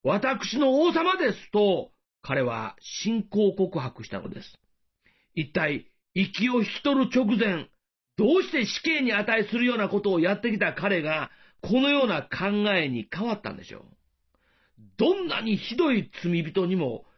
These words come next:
許される道があると知ったからです。キリストによる許しを知ったので、悔い改めが生じたのです。神は、あなたにも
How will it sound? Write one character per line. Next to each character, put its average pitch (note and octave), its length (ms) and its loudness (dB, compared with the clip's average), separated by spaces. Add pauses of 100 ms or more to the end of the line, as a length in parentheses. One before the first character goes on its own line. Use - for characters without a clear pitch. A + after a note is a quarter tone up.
(220)
許 C#4+ 380 2
さ D4+ 120 2
れ D4+ 100 2
る D4 100 2
道 C#4 140 0 (160)
が B3 300 0 (120)
あ F3 60 -2
る F#3+ 220 2 (180)
と F3+ 280 -2 (200)
知 - 180 -16
っ - 40 -20
た D3+ 120 -4
か B2 100 -10
ら F2+ 100 -14
で - 100 -12
す。 - 240 -20 (800)
キ - 140 2
リ A#3 180 2
ス - 80 -10
ト A#3 120 2
に A3 80 2
よ G#3 120 4
る G3+ 120 4
許 B3 180 4
し A#3+ 140 -2
を A3 120 4
知 - 20 -2
っ - 40 -4 (180)
た C4 140 -2
の D4+ 160 4
で、 A#3+ 300 0 (420)
悔 D3 240 -2
い - 60 -10
改 C#3 320 -4
め C#3 120 -2
が B2+ 200 -4
生 B2+ 280 -4
じ A#2+ 100 -10
た G#2 120 -10
の E2+ 100 -16
で - 120 -20
す。 - 220 -20 (720)
神 C3+ 260 -8
は、 - 200 -20 (600)
あ A3+ 140 0
な C4 160 2
た A3 100 0
に B3 140 4
も B3+ 240 0